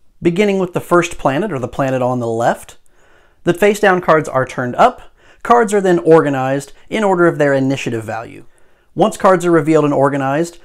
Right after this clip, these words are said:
in order of initiative, cards are resolved in increasing initiative order, starting with the zero cards and moving down through the highest value on the planet. This can result in assassins killing nobles. It could result in a noble scoring the pla-, victory points on a planet,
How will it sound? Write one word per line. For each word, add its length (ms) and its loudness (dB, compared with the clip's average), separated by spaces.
in 160 -2
order 280 0
of 120 0
initiative, 480 -4
cards 280 0
are 60 -2
resolved 580 2
in 520 -4
increasing 580 0
initiative 460 -4
order, 240 -4
starting 320 -2
with 100 -8
the 100 -8
zero 320 2
cards 300 2
and 100 -4
moving 300 -4
down 320 -4
through 160 -8
the 80 -2
highest 380 -4
value 400 -8
on 160 -10
the 80 -16
planet. 480 -4
This 180 -2
can 140 -4
result 340 2
in 100 -2
assassins 680 -2
killing 340 -2
nobles. 520 2
It 80 -4
could 160 -6
result 400 0
in 80 -6
a 100 -6
noble 380 0
scoring 440 -2
the 60 -6
pla-, 260 -8
victory 280 -2
points 280 -4
on 80 -8
a 40 -8
planet, 440 -4